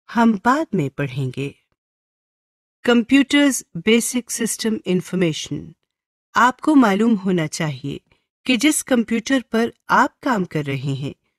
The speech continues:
उस पर कौन सा ऑपरेटिंग सिस्टम इंस्टॉल हुआ हुआ है या इस कंप्यूटर की रैम कैपेसिटी कितनी है। ये सब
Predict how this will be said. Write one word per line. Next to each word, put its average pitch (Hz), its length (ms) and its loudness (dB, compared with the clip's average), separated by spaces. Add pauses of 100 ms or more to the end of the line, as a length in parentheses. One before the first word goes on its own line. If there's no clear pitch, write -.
(240)
उस 277 160 0
पर 285 260 0 (140)
कौन 220 280 2
सा 240 360 0 (120)
ऑपरेटिंग 226 680 0
सिस्टम 214 600 -4
इंस्टॉल 214 600 -2
हुआ 160 340 -4 (180)
हुआ 180 140 0
है 127 260 -8 (580)
या 185 400 0 (140)
इस 196 160 -2
कंप्यूटर 202 560 -2
की 226 340 0 (320)
रैम 240 400 4
कैपेसिटी 214 880 -4
कितनी 160 340 -2
है। 139 200 -6 (600)
ये 277 140 4
सब 311 240 -2